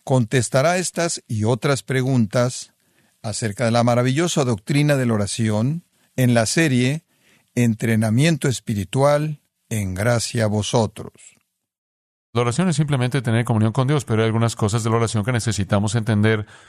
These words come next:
Speaker 2: básicamente. La oración es simplemente hablar con Dios. No es para ser sofisticado, no es para ser formal o informal, o es cualquier cosa.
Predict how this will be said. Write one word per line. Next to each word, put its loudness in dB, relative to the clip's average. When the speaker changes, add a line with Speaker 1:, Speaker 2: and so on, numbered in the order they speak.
Speaker 2:
básicamente. -2
La -2
oración 0
es -2
simplemente 0
hablar 0
con 0
Dios. 0
No -2
es -2
para 0
ser -2
sofisticado, -2
no -4
es -8
para -6
ser -4
formal 0
o -2
informal, 0
o -4
es -8
cualquier -4
cosa. -4